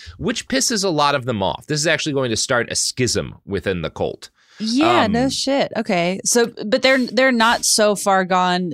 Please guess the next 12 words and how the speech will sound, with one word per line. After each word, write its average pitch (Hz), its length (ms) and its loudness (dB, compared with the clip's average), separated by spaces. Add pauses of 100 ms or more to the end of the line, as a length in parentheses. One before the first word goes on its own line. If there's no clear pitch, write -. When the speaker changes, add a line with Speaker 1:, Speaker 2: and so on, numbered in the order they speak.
Speaker 2:
that 180 280 -2
they, 175 600 2 (400)
like, - 680 -2 (460)
Speaker 1:
They 214 220 0
don't 453 240 0
seem 262 340 0
to 226 80 0
be 180 120 0
Speaker 2:
don't 185 200 0
Speaker 1:
gone 202 320 0
at 151 140 -2 (260)
all. 110 720 -2